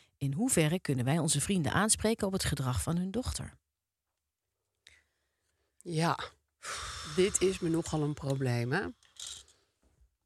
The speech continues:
Speaker 2: En het, het, i-, volgens mij is het onder ouders ongeveer het grootste taboe
Speaker 1: Ja.
Speaker 2: dat je iets zegt over
Speaker 1: Ja.
Speaker 2: de kinderen of
Speaker 1: Ja.
Speaker 2: jouw opvoeding van jouw kinderen.
Speaker 1: Ja.
Speaker 2: Tenminste, ik vind dat zelf ook echt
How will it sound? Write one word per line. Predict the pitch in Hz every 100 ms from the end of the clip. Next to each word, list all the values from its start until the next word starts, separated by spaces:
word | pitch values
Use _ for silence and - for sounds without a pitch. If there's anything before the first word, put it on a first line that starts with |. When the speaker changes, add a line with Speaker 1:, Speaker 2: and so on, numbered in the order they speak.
| _ _
Speaker 2:
En | 180 175
het, | 170 -
het, | - 175 - _ - -
i-, | -
volgens | - 196 -
mij | 202 233
is | 190
het | -
onder | 175 -
ouders | - 175 247 226 196
ongeveer | - 196 185 - 175
het | -
grootste | - - 202 269 - 160
taboe | - 151 143 170 208 -
Speaker 1:
Ja. | - 156 - -
Speaker 2:
dat | 170 -
je | -
iets | - 240 - -
zegt | 180 240 - -
over | - 165 190 - 175 170 -
Speaker 1:
Ja. | 156 151 -
Speaker 2:
de | 147
kinderen | - 208 240 214 -
of | 180
Speaker 1:
Ja. | 165 -
Speaker 2:
jouw | 175 160
opvoeding | - 165 - 156 147 143
van | 147 143
jouw | 135 127
kinderen. | - 127 117 110
Speaker 1:
Ja. | 113
Speaker 2:
Tenminste, | - 151 151 -
ik | 165
vind | - 175
dat | 165
zelf | 180 165 -
ook | 160 -
echt | 151 - -